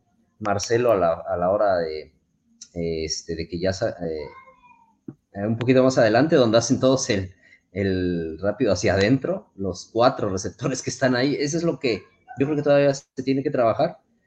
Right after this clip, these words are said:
Eh, <laughs> bueno, yo creo que no se necesita ser muy, ah, para la, bueno, las personas que nos están viendo en, en Spotify, eh, que nos están escuchando en Spotify, que no pueden ver la jugada, perdón,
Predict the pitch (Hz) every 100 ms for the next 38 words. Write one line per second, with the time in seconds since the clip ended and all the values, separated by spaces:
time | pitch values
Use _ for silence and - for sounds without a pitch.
0 | _ _ 110 110 110 104 - _ _ _
1 | - - _ - - - - - 95 139
2 | 123 120 127 127 110 104 123 131 92 113
3 | 117 113 117 120 117 117 _ _ _ -
4 | 92 101 107 101 113 151 143 101 - -
5 | 139 135 110 98 92 120 120 127 117 87
6 | 78 90 82 78 - 120 131 139 208 -
7 | - - _ _ _ _ 104 92 104 101
8 | - 127 127 101 127 113 - 123 131 120
9 | 101 101 107 113 110 113 104 95 113 107
10 | 107 170